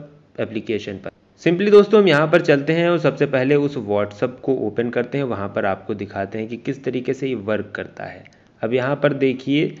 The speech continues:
ये मैसेज आ चुका है। अब ये देखिए जब किसी के पास ये WhatsApp वंस का मैसेज जाता है तो कुछ इस तरीके का इंटरफेस बनता है। अब यहाँ पर वो क्लिक करेगा और ये हो जाएगा डाउनलोड। डाउनलोड होने के बाद जैसे ही वो इस पर क्लिक करेगा वो फ़ोटो उसके सामने आएगा।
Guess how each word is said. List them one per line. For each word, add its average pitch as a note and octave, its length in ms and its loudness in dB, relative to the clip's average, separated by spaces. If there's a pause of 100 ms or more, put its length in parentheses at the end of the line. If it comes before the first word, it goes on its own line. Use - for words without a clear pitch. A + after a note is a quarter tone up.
(500)
ये A#2+ 380 2
मैसेज C#3+ 680 -2
आ A#2 120 2
चुका G2 300 -10
है। F2 320 -18 (220)
अब D#3+ 140 2
ये G3+ 60 10
देखिए G3+ 320 6
जब G3+ 180 2
किसी E3 240 0
के E3 120 4
पास E3 280 4
ये F3 60 4
WhatsApp B2 440 2
वंस B2+ 240 -2
का C#3 100 0
मैसेज A#2+ 440 -4
जाता G2+ 300 -4
है B2 100 0
तो B2+ 120 -4
कुछ - 340 -6
इस - 200 -6
तरीके B2 300 -2
का B2+ 120 -2
इंटरफेस A#2+ 560 -6
बनता G2 300 -4
है। B2 120 -2
अब A#2+ 200 -6
यहाँ G#2+ 200 -8
पर B2+ 160 -2
वो B2 120 -2
क्लिक B2 340 -2
करेगा C3 320 2
और C3 160 4
ये A2+ 100 -2
हो A2+ 180 -4
जाएगा A2 280 -2
डाउनलोड। G#2 560 0 (440)
डाउनलोड E3+ 500 6
होने F3+ 200 6
के F3+ 80 8
बाद F3+ 240 4
जैसे C#3 360 2
ही E3+ 80 4
वो E3 120 2
इस D3+ 100 0
पर D#3 120 -2
क्लिक C3+ 340 -2
करेगा C3+ 300 2
वो C3 120 2
फ़ोटो A2 380 -2
उसके C3 240 -2
सामने A2+ 460 -6
आएगा। A#2 420 -2